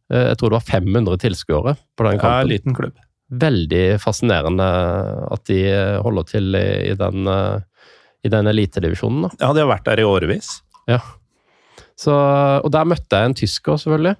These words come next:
Speaker 2: <laughs> Det gjør man.
Speaker 1: <laughs> Eh, der, der var det faktisk en kar som, eh, hadde en buss, en, eh, lokal en, som hadde en buss som han hadde en dobbeltdekker, som han hadde innredet med kjøkken i første etasje,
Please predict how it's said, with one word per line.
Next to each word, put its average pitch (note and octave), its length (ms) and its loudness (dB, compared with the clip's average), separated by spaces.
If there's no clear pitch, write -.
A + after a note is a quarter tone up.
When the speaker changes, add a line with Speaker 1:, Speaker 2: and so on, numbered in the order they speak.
Speaker 2:
<laughs> B2+ 120 0
Det A2+ 120 4
gjør B2 120 2
man. E3 1000 0
Speaker 1:
<laughs> - 0 -
Eh, B2+ 460 2
der, C3+ 320 2
der D3 160 2
var A#2+ 220 4
det C#3 100 2
faktisk C3 320 -4
en D3 80 0
kar G2+ 320 2
som, C3+ 320 0
eh, C3 160 2
hadde B2 220 2
en B2+ 100 2
buss, - 460 -4
en, C3 120 2
eh, C3 140 2
lokal A#2 400 2
en, F3+ 80 -2
som F3+ 220 -4
hadde B2 180 2
en B2+ 80 -2
buss B2+ 160 -2
som C3+ 100 -2
han C3 160 2
hadde B2+ 220 0
en B2+ 80 0
dobbeltdekker, G2+ 560 0
som D3 220 -2
han C3+ 100 0
hadde C#3 160 0
innredet G#2 480 0
med C3+ 80 0
kjøkken - 480 -4
i B2+ 80 0
første A#2+ 300 -2
etasje, - 320 0